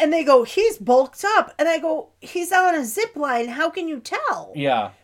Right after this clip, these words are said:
Speaker 1: There's
Speaker 2: Yeah.
Speaker 1: no
Speaker 2: And there's
Speaker 1: frame
Speaker 2: a picture
Speaker 1: of
Speaker 2: of him on the
Speaker 1: reference.
Speaker 2: grass, but no one around him.
Speaker 1: So
Speaker 2: Mm-hmm.
Speaker 1: then he throws Shredder.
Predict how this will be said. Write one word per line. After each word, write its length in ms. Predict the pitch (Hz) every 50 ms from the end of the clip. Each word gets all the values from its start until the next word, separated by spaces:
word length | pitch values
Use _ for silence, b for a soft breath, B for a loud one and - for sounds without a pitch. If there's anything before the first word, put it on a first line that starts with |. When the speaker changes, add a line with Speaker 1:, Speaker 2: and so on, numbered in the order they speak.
| _ _ -
Speaker 1:
There's 200 | 320 339 339 302
Speaker 2:
Yeah. 140 | - 320 330
Speaker 1:
no 320 | 320 330 359 359 359 359
Speaker 2:
And 120 | 359 349 -
there's 120 | - -
Speaker 1:
frame 200 | - 359 359 339 -
Speaker 2:
a 40 | 302
picture 160 | 277 - -
Speaker 1:
of 60 | -
Speaker 2:
of 60 | -
him 80 | 143 135
on 80 | 131
the 60 | 123 120
Speaker 1:
reference. 160 | 131 - 120
Speaker 2:
grass, 380 | 139 151 151 131 120 - -
but 140 | - 117 110
no 200 | 127 127 135 131
one 160 | 131 127 120
around 440 | 120 120 123 131 135 135 131 123 107
him. 280 | 101 92 90 98 117 _ _ _ _ _ _ _ _ _ _ _ _ _ -
Speaker 1:
So 240 | - - 392 403
Speaker 2:
Mm-hmm. 100 | 370 -
Speaker 1:
then 300 | - 392 415 427 427 427 453
he 240 | - - 381 370 339
throws 800 | - - - - 320 311 330 339 359 381 392 392 392 330 - -
Shredder. 840 | - - - 320 330 392 440 381 254 226 202 196 208 233 294 311